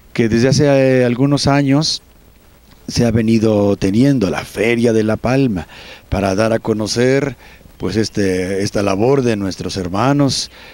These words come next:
de Tlama, y, y que es una riqueza de nuestro pueblo,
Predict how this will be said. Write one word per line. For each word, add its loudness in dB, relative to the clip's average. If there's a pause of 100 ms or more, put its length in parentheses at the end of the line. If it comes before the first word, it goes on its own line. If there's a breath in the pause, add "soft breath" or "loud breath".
(140 loud breath)
de -2
Tlama, 0 (520 loud breath)
y, -2
y -4
que -2
es -2
una 2
riqueza 0
de -2
nuestro -4
pueblo, 2